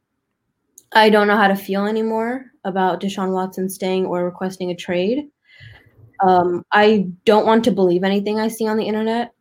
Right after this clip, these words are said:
I guess the only thing that I'll speak about or even believe is when I actually see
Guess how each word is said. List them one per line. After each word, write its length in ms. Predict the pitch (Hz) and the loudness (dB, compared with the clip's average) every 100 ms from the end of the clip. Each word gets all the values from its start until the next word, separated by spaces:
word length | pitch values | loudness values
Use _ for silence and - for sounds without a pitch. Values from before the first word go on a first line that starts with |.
| _ | _
I 120 | - 202 | -2 0
guess 260 | 196 196 | 2 0
the 80 | 214 | -2
only 260 | 175 190 196 | 0 0 0
thing 400 | 202 202 208 196 | -2 0 0 0
that 300 | 180 175 175 | 0 0 0
I'll 200 | 180 175 | -2 -2
speak 320 | 190 - 175 202 | -4 -4 -4 -2
about 380 | 208 208 220 - | 0 2 2 2
or 280 | 180 180 185 | 0 2 0
even 320 | 190 185 190 | 0 2 2
believe 380 | 180 180 190 196 | 2 2 2 0
is 220 | 190 190 | -2 -2
when 180 | 180 190 | 0 0
I 60 | |
actually 480 | 185 185 190 196 196 | 2 0 -2 -2 -2
see 480 | 196 180 180 185 | 0 0 0 0